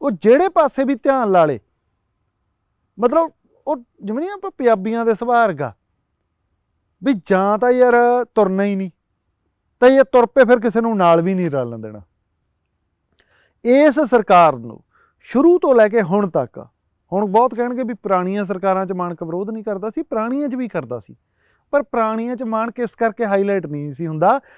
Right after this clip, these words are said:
ਕਿਉਂਕਿ ਬਹੁਤ ਸਾਰੇ ਲੋਕ ਵਿਰੋਧ ਕਰਦੇ ਸੀ। ਹੁਣ ਵਿਰੋਧ ਕਰਨ ਵਾਲਿਆਂ 'ਚੋਂ ਅੱਧੇ ਤਾਂ ਮੁੱਖ ਮੰਤਰੀ ਨਾਲ ਮੀਟਿੰਗਾਂ ਕਰੇ, ਤਾਂ ਥੋੜ੍ਹੇ ਜਿਹੇ ਰਹਿ ਗਏ ਨਾ ਮਾਣਕ, ਤਾਂ ਵੀ ਜ਼ਰੂਰੀ ਹੋ ਜਾਂਦਾ।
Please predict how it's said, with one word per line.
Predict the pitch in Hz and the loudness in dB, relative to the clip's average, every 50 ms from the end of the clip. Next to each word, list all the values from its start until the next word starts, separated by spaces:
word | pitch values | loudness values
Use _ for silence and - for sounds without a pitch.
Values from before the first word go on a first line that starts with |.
| _ _ - | _ _ -10
ਕਿਉਂਕਿ | 269 285 302 302 240 202 175 - - | -8 -6 -4 -6 -6 -8 -14 -16 -10
ਬਹੁਤ | 143 170 202 220 254 277 330 320 - | 0 2 2 4 4 2 0 -4 -4
ਸਾਰੇ | - 240 214 220 240 254 | 2 4 4 6 6 6
ਲੋਕ | 247 240 247 214 240 | 6 6 2 2 0
ਵਿਰੋਧ | 214 202 214 233 247 254 | 0 2 2 2 2 2
ਕਰਦੇ | 220 220 185 160 147 143 120 | 0 0 0 0 -2 -4 -6
ਸੀ। | 117 123 123 _ _ _ _ _ _ _ _ _ _ _ _ _ _ _ _ _ _ _ - 240 | -8 -14 -18 _ _ _ _ _ _ _ _ _ _ _ _ _ _ _ _ _ _ _ -4 -2
ਹੁਣ | 269 277 | -2 0
ਵਿਰੋਧ | 233 220 214 240 302 302 | 2 4 4 4 4 2
ਕਰਨ | 320 269 277 254 233 233 | 0 0 0 0 0 0
ਵਾਲਿਆਂ | 233 233 226 226 226 | -2 0 0 0 0
'ਚੋਂ | 208 233 226 | 0 -2 -2
ਅੱਧੇ | 220 196 196 226 233 | -2 0 2 2 4
ਤਾਂ | 220 233 226 214 196 180 175 165 - - - | 4 4 2 2 2 0 -2 -10 -14 -18 -20
ਮੁੱਖ | 156 143 139 _ - 127 | -14 -14 -14 _ -10 -10
ਮੰਤਰੀ | 135 135 127 - 170 180 | -10 -10 -6 -4 -2 -2
ਨਾਲ | 180 196 208 | 0 0 0
ਮੀਟਿੰਗਾਂ | 196 202 220 220 208 220 220 226 233 226 | 2 2 2 2 2 2 2 0 0 2
ਕਰੇ, | 220 233 233 233 233 233 - _ _ _ _ _ _ _ _ _ _ _ _ _ - | 4 6 6 6 6 4 2 _ _ _ _ _ _ _ _ _ _ _ _ _ 4
ਤਾਂ | 240 277 277 - _ _ _ _ _ | 4 4 4 2 _ _ _ _ _
ਥੋੜ੍ਹੇ | - 226 277 302 339 359 339 | -2 0 2 2 4 4 4
ਜਿਹੇ | 330 302 | 6 8
ਰਹਿ | 247 220 226 240 | 8 6 6 4
ਗਏ | 277 269 | 2 0
ਨਾ | 320 359 | 0 -2
ਮਾਣਕ, | 339 262 208 202 208 214 226 240 226 - | -2 -2 0 2 4 4 4 2 0 -4
ਤਾਂ | - _ - 233 240 269 302 320 | -6 _ -4 -4 -2 -2 0 0
ਵੀ | 320 311 277 | 0 -2 -2
ਜ਼ਰੂਰੀ | 220 208 202 196 190 170 170 156 | 0 -2 -2 -2 -2 -2 -2 -2
ਹੋ | 143 127 | -4 -4
ਜਾਂਦਾ। | 117 107 107 120 - - | -6 -8 -12 -16 -20 -20